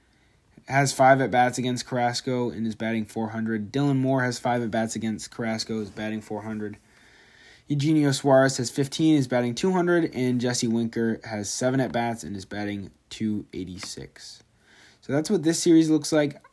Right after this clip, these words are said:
I would say the biggest question mark of a game for us is that second game of the series where you just don't know what you're going to get out of the opposing starter.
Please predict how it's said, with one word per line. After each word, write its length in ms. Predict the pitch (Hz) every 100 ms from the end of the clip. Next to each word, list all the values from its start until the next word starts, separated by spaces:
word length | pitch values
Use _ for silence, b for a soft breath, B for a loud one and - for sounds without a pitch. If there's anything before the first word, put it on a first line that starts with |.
| - B B -
I 120 | 160
would 120 | 214
say 200 | - 196
the 80 | 170
biggest 420 | 135 170 220 -
question 480 | - 165 180 - 170
mark 280 | 165 156 151
of 100 | 120
a 40 |
game 300 | 117 131 135
for 160 | 131 135
us 320 | 131 - - b b b b _ _
is 540 | - 143 143 143 - - -
that 220 | 123 120
second 280 | - 120 120
game 180 | 120 117
of 60 |
the 60 | 107
series 300 | - 113 110
where 120 | 104
you 120 | 104
just 240 | 101 120 117
don't 180 | 117 110
know 100 | 107
what 180 | 104
you're 80 | 104
going 300 | 104 101 98
to 100 | 95
get 260 | 87 101 -
out 140 | 95
of 140 | 95 78
the 100 | 90
opposing 440 | - 98 85 80
starter. 480 | - 85 87 73